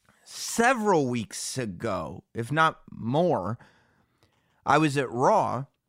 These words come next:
in Montreal, and John Carlo came up to me, a W W E video editor, and he said, uh, he was like, "Hey, man, you know anything about Tom McGee?"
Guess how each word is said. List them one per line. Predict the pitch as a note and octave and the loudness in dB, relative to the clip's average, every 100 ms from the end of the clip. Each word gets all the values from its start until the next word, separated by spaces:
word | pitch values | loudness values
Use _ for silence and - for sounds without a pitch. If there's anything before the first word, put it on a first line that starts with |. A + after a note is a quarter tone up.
| _ _ _ _ - | _ _ _ _ -6
in | C3 | 0
Montreal, | C3 C#3 G3 F3 C#3+ _ _ _ _ _ _ _ _ _ _ _ _ | 2 0 0 0 -2 _ _ _ _ _ _ _ _ _ _ _ _
and | B2 B2 | -2 0
John | C3+ C#3 | 2 2
Carlo | D#3+ E3 E3 | 2 2 2
came | C3 B2 G#2+ | -2 -4 -4
up | G#2 | -6
to | - | -6
me, | A2 D#3 - _ - | -8 -8 -14 _ -10
a | G#2+ | -6
W | A2 A2 | -4 -2
W | A#2 B2 | -2 -2
E | C3+ | -2
video | A2+ G#2+ G2+ G2 | -2 -2 -2 -2
editor, | F#2+ G2 C3 | -4 -4 -4
and | A#2 | -4
he | A#2 | -4
said, | - A2+ G#2 | -4 -2 -2
uh, | G#2 G2 G2 G2 - _ _ _ _ _ _ _ _ _ _ _ _ | 0 0 0 -2 -8 _ _ _ _ _ _ _ _ _ _ _ _
he | - | -6
was | A2+ | -4
like, | A2 | -4
"Hey, | C#3 D3+ | -4 -4
man, | G2+ F#2+ F#2+ - _ _ _ _ | -2 -4 -6 -8 _ _ _ _
you | C3 | -4
know | C4 | -4
anything | G3+ F#3 | -4 -4
about | D#3+ | -4
Tom | - C3+ C#3 | -2 -2 -2
McGee?" | G#2+ A2 C3+ D#3+ | -4 -4 -4 -6